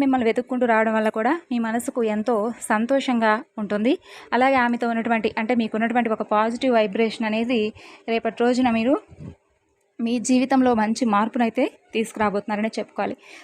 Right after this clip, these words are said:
ఒక అమ్మాయి ప్రేమించేటటువంటి అమ్మాయి కావచ్చు, మీ జీవితంలో ఒక స్నేహితురాలు కావచ్చు, లేదంటే మీ భాగస్వామి, దూరమైనటువంటి భాగస్వామి మరలా మీరు తిరిగి కలుసుకోవడం కావచ్చు, ఇలాంటివి అనమాట. రేపటి రోజున ఏదైతే బంధాన్ని కోల్పోయారో ఆ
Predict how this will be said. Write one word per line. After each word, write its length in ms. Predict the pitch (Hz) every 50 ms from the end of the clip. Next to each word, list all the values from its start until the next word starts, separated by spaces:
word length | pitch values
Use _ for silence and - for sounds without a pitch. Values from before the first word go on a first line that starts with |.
| - _ -
ఒక 60 | 226 233 226
అమ్మాయి 220 | 240 262 277 285 269
ప్రేమించేటటువంటి 680 | 262 247 247 254 254 240 - 240 240 220 220 233 226 220 214
అమ్మాయి 260 | 214 220 226 233 226 226
కావచ్చు, 300 | 220 214 214 220 220 - 220
మీ 60 | 226 214 185 196
జీవితంలో 380 | 233 247 247 262 247 240 240 233 220
ఒక 80 | - 220 -
స్నేహితురాలు 480 | - 220 226 233 247 254 240 233 226 220 226
కావచ్చు, 260 | 214 214 214 214 - 240 220
లేదంటే 240 | 226 233 240 233 254 233
మీ 80 | 233 233 214 180 214
భాగస్వామి, 540 | 202 214 233 262 262 - - 247 240 240 240 208
దూరమైనటువంటి 640 | 220 226 233 240 240 233 233 214 - 220 220 214 285 403 415 _ - - - _ _ - -
భాగస్వామి 540 | 226 220 226 240 262 254 - 262 240 240 240 226 220
మరలా 200 | 208 220 233 240 240
మీరు 160 | 226 214 240 339 415 - - - - _ -
తిరిగి 200 | 247 254 247 247 240
కలుసుకోవడం 460 | 226 214 220 208 - - 240 226 226 220 214
కావచ్చు, 320 | 208 202 202 202 - 220 208 202 - -
ఇలాంటివి 360 | 226 240 240 254 269 277 247 226
అనమాట. 240 | 220 220 208 208 202 214 214
రేపటి 220 | 208 - 214 - 226
రోజున 220 | 220 208 233 226 214 208 208
ఏదైతే 300 | 226 226 240 247 - 254 214 220
బంధాన్ని 360 | 214 208 214 226 226 233 233 -
కోల్పోయారో 480 | - 208 202 196 208 202 208 208 226 320 494 - - - - -
ఆ 40 | 202